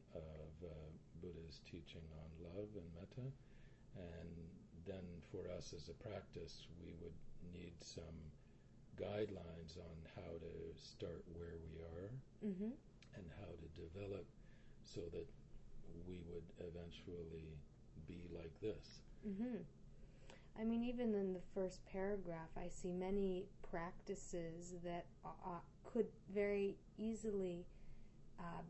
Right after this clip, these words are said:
Speaker 2: be, become practices that people could
Speaker 1: Mm-hmm.
Speaker 2: use. For
Speaker 1: Mm-hmm.
Speaker 2: example, to live simply,
Speaker 1: Yes.
Speaker 2: um, is a very beautiful practice, especially in our society now.
Speaker 1: Mm-hmm. Mm-hmm.
Speaker 2: Um,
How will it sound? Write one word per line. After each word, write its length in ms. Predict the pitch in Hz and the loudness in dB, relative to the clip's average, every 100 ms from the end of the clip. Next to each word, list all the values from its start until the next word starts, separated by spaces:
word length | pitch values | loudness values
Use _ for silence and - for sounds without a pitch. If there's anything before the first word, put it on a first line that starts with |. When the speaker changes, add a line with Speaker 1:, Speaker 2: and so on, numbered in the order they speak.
| 180 | 0
Speaker 2:
be, 500 | 202 196 185 180 180 - - - - - - - - - - - - - 190 | 4 6 6 4 2 -2 -12 -14 -14 -12 -14 -14 -16 -14 -14 -12 -12 -10 2
become 440 | 196 202 202 202 190 | 2 2 4 6 6
practices 560 | 196 175 - 170 - 170 | 4 -2 -2 -8 -4 -4
that 160 | 170 - | -4 -4
people 280 | 180 - 165 | -6 -2 0
could 120 | 185 170 | 0 0
Speaker 1:
Mm-hmm. 200 | 170 165 | -2 -2
Speaker 2:
use. 120 | 165 | -4
For 80 | - | 0
Speaker 1:
Mm-hmm. 100 | 190 | 0
Speaker 2:
example, 380 | 175 180 175 180 | 4 2 2 0
to 100 | 180 | 2
live 240 | 185 185 180 | 4 6 4
simply, 600 | - - 220 214 180 156 - - - - - - | 0 2 2 4 2 2 -6 -12 -12 -12 -10 6
Speaker 1:
Yes. 400 | 107 - - - | 6 6 -4 -4
Speaker 2:
um, 280 | 170 165 165 170 - | -2 0 0 -2 4
is 180 | 202 190 | 4 6
a 260 | 185 180 - - - | 6 4 -2 -10 -6
very 380 | 190 196 202 190 | 2 6 8 8
beautiful 400 | 196 254 262 180 | 6 2 2 0
practice, 560 | - 165 156 - - | 0 -2 -4 -6 -6
especially 600 | - 160 - 175 165 190 180 | -4 -6 0 0 0 -2 -2
in 60 | |
our 160 | 170 170 | 0 -2
society 600 | - 180 - 175 165 165 | -2 -8 -6 -4 -4 -4
now. 320 | 165 170 180 - 139 123 | -4 -2 -2 -2 -6 -6
Speaker 1:
Mm-hmm. 200 | 110 90 | -4 -4
Mm-hmm. 380 | 98 78 - - | -4 -6 -8 -6
Speaker 2:
Um, 1040 | 92 175 175 170 175 - - - 208 135 | -4 -2 0 0 -2 -8 -4 4 8 8